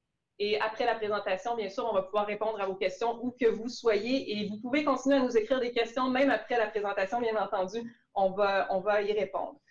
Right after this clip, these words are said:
Donc, on est à la recherche de financement, on est à la recherche d'intérêt également de la part de patrons. Si vous pensez que c'est un bon outil, vous pouvez nous écrire. Et qui de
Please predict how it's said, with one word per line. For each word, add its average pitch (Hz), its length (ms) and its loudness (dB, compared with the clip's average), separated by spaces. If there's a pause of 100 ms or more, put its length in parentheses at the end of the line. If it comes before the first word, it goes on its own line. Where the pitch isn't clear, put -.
(180)
Donc, 269 160 2
on 277 80 4
est 285 140 2
à 285 80 4
la 277 140 6
recherche 311 400 0
de 233 120 2
financement, 262 680 0
on 294 60 0
est 262 140 -2
à 233 80 2
la 220 120 0
recherche 226 460 -2
d'intérêt 240 520 -2
également 226 440 0
de 247 40 -10
la 208 120 -2
part 226 200 0
de 214 80 2
patrons. 214 440 -4
Si 262 140 -10
vous 214 120 -10
pensez 202 360 -6
que 220 120 0
c'est 208 220 -8
un 185 160 2
bon 208 200 0
outil, 220 280 -6
vous 220 100 -8
pouvez 185 380 0 (380)
nous 240 280 2
écrire. 240 460 4 (340)
Et 208 120 -4
qui 339 180 -4
de 294 80 4